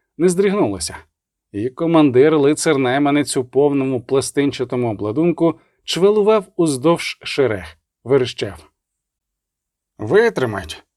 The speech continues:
сказав до Прокопа Блажей Скралуп, у його голосі бриніла тривога. «Вичекають, підпустять на постріл, кіннота раніше не рушить».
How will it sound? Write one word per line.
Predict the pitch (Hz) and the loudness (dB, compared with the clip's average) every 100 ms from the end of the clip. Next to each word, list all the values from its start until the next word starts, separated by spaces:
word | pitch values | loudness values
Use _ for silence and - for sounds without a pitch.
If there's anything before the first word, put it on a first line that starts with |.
| _ _ _ _ | _ _ _ _
сказав | - 139 120 147 131 | -4 0 2 2 2
до | 135 | 0
Прокопа | 127 131 - 175 - 151 - _ | 0 -4 -2 -2 0 -2 -2 _
Блажей | 117 151 139 131 104 | -6 -4 0 -2 -2
Скралуп, | - 131 139 214 185 _ _ _ | -4 -2 0 0 -4 _ _ _
у | - | -10
його | 170 185 | -4 -2
голосі | 156 196 185 - | 2 2 0 0
бриніла | 156 147 139 160 156 | -2 0 0 0 -2
тривога. | 147 131 160 95 80 _ _ _ _ - | -2 -2 -4 -8 -14 _ _ _ _ -2
«Вичекають, | 175 262 - 185 151 110 - | 0 0 -2 -4 -2 -2 -2
підпустять | - 185 - 226 196 190 185 | 0 0 0 -2 -2 -2 0
на | 175 | 0
постріл, | - 196 196 - 95 - - | 4 4 4 -2 -12 -14 -12
кіннота | 147 156 180 175 | -10 -4 -2 0
раніше | 156 156 170 147 | 0 -2 -4 -4
не | 131 | -4
рушить». | 151 147 104 - | -4 -4 -10 -16